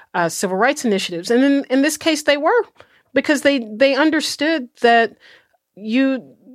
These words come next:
for them, for their bottom line, which is all about new builds, you couldn't do that in the, in the city. It was too expensive. No one wanted, in the midst of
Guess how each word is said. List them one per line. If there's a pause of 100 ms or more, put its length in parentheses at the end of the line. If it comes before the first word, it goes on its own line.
(220)
for
them,
for
their
bottom
line,
which
is
all
about
new
builds, (460)
you
couldn't
do
that (240)
in
the,
in
the
city.
It
was
too
expensive. (300)
No
one
wanted,
in
the
midst
of